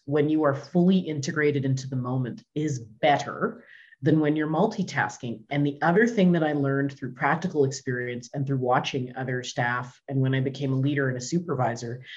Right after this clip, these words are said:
<clears throat> single tasking tends to help you get the task done right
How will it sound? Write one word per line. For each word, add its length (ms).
<clears throat> 640
single 460
tasking 680
tends 340
to 120
help 240
you 100
get 220
the 60
task 480
done 360
right 400